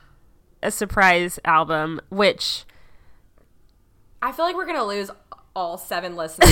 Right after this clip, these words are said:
Speaker 2: that
Speaker 1: <laughs>
Speaker 2: we got in the
Speaker 1: I
Speaker 2: past
Speaker 1: know.
Speaker 2: week. Um,
Speaker 1: I know. If you're
Speaker 2: so
Speaker 1: new here, we have hot takes, so buckle up.
Speaker 2: Oh, I know. I just,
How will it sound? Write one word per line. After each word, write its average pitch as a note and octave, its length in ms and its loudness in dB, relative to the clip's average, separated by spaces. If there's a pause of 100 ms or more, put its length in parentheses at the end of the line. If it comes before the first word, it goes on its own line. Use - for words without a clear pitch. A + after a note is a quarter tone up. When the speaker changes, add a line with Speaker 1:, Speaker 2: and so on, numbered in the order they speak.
(120)
Speaker 2:
that A4 160 8
Speaker 1:
<laughs> - 260 8
Speaker 2:
we - 60 2
got G4 540 10
in - 20 -2
the G4+ 60 -2
Speaker 1:
I - 140 8
Speaker 2:
past - 280 -2
Speaker 1:
know. F#4+ 200 0
Speaker 2:
week. E4+ 380 -6 (1000)
Um, A3+ 600 -2 (340)
Speaker 1:
I G#3+ 180 2
know. G#3+ 140 6
If G#3+ 100 4
you're B3 180 4
Speaker 2:
so A#3 80 4
Speaker 1:
new G#3 160 6
here, F#3+ 520 4
we F#3 140 -2
have F#3+ 160 4
hot - 420 4
takes, D3+ 320 -10
so E3 140 -8
buckle E3 440 -8
up. - 260 -12 (440)
Speaker 2:
Oh, A#3+ 300 -12
I G3+ 180 -4
know. G3+ 720 -4
I G#3 100 -8
just, A#3 540 -12